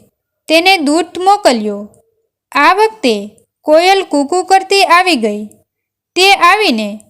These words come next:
બધા પક્ષીઓની વચમાં બેસી ગઈ. રાજા કડાકી ભર્યા અવાજમાં બોલ્યો, "કેમ રે કોયલની બચ્ચી, એવું કયું જરૂરી કામ હતું તારે?"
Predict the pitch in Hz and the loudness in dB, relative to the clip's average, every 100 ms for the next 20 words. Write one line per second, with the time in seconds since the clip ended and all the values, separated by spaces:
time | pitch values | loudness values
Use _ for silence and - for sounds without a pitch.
0 | _ _ _ - 254 262 269 359 370 359 | _ _ _ -6 0 2 4 2 2 0
1 | - 381 381 392 381 311 330 381 381 339 | 0 0 0 0 2 0 0 0 0 2
2 | 370 370 302 214 202 208 - _ _ _ | 0 0 -2 -4 -8 -10 -18 _ _ _
3 | _ _ _ 277 269 277 269 370 381 269 | _ _ _ -2 2 2 4 2 2 0
4 | 262 320 370 339 359 370 381 330 381 403 | 2 0 0 0 2 2 2 2 2 2
5 | 294 233 208 202 _ _ 262 311 339 240 | 0 -4 -6 -10 _ _ -2 0 2 0
6 | 196 202 _ _ _ _ _ _ - 294 | -2 -10 _ _ _ _ _ _ 0 0
7 | 320 381 403 349 330 359 370 381 359 381 | 2 2 2 2 2 2 0 0 0 0
8 | - 247 208 - _ _ _ _ _ _ | -4 -4 -8 -16 _ _ _ _ _ _
9 | _ - 277 320 381 381 294 359 349 359 | _ -2 0 2 0 2 2 2 2 2
10 | 381 403 403 320 302 349 349 381 415 415 | 2 0 0 0 0 0 0 0 0 2
11 | 392 269 | 2 0